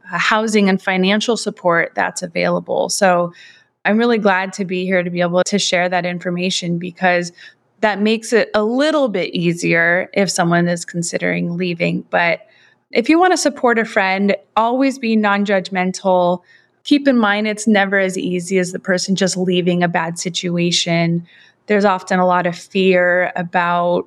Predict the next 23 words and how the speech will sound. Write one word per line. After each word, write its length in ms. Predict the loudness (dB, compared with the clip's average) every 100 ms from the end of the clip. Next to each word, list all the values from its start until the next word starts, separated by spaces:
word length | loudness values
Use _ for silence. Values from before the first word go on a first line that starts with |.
| _
what 240 | -2 0 2
will 160 | 0
happen 460 | 0 -2 -2 -2 -2
if 140 | -4
the 80 | -10
person 420 | -4 -4 -2 0
leaves. 540 | 4 4 4 2 2 0
Will 140 | 0
the 180 | 2 0
abuser 800 | 0 0 0 2 2 2 0 -6 -20 -20 _ _
get 300 | 0 0 0
worse 600 | 2 4 2 -2 -8 -10 -4
and 280 | -2 0 -4
retaliate 1120 | -8 -2 0 2 2 2 2 2 0 -2 -6 -2
or 480 | 2 2 2 0 -2 -2
escalate 840 | -2 -2 -4 -2 0 2 2 0 -2
and 200 | -4 -2
things 220 | -4 -2
actually 320 | -4 -4 -4
might 220 | -4 -4
become 360 | -8 -6 -2 0
more 380 | 2 4 4 2
unsafe? 800 | 2 2 2 2 2 0 -6